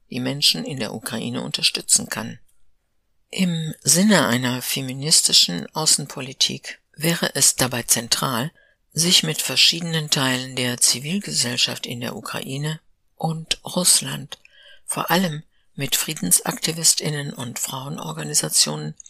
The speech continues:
auszutauschen und darauf zu drängen, dass sie am Friedensprozess beteiligt werden. Bis heute waren Frauen nur in dreizehn Prozent von Friedensverhandlungen weltweit involviert.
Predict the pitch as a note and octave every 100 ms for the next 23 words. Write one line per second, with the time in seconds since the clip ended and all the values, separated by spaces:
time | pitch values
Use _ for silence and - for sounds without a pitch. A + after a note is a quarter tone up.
0 | - - F#2+ - - - - - - -
1 | - _ _ - F#3+ - D3 - C3 -
2 | - - C3 C#3+ D#3+ F3+ C#3 C#3 - A#2+
3 | B2+ - C#3 C3 - - C3+ - C#3+ -
4 | - - D3 D#3 C#3 - - - C3+ -
5 | _ _ - D3 - F#3+ G#3 - B2 B2
6 | B2 B2 C3 - - D#3 D3+ C3+ C3+ C3+
7 | B2+ B2 C3+ F3 - F3 - - - B2+
8 | A#2+ - - - - B2+ B2+ C3 - D#3
9 | D3+ - D3+ C#3+ C#3+ - C#3 C3 B2 C3
10 | - A#2 A#2+ A#2+ - D3 D3+ D#3 D#3 G#2+
11 | - -